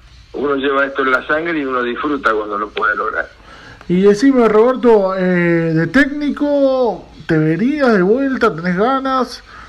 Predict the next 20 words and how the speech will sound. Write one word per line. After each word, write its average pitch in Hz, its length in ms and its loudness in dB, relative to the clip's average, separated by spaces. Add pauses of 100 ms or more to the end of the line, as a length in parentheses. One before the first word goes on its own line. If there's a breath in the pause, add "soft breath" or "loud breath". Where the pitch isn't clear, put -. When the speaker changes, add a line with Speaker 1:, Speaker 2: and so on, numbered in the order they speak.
(200 loud breath)
Speaker 2:
de 151 80 0
vol-, 156 140 0
Speaker 1:
Sí, 170 180 -2
Speaker 2:
de 185 60 -2
Speaker 1:
sí, 160 140 0
Speaker 2:
dirigir? 151 280 0
Speaker 1:
lógico, 185 340 -4 (340 loud breath)
lógico, 208 440 -2
porque 143 280 -4
gracias 160 380 -4
a 156 100 -2
Dios, 170 340 -2
este, 120 680 -4 (380)
como 120 300 2
digo 131 240 2
yo, 135 180 4
el 123 80 2
barba 135 480 2
me 151 60 2
da, - 500 2